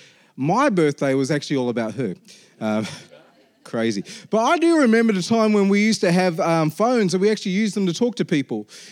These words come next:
instead of, like, doing a hashtag and messaging and emojis and things like that. Sometimes we lose that, the, uh, art of having a conversation in, um, the world. I, I think possibly even in the last week, Australia has,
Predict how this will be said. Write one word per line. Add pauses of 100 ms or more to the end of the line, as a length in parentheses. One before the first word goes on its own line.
(100)
instead
of,
like,
doing
a
hashtag
and
messaging
and
emojis
and
things
like
that. (880)
Sometimes
we
lose
that,
the,
uh, (300)
art
of
having
a
conversation (520)
in,
um, (400)
the
world.
I,
I
think
possibly
even
in
the
last
week,
Australia
has,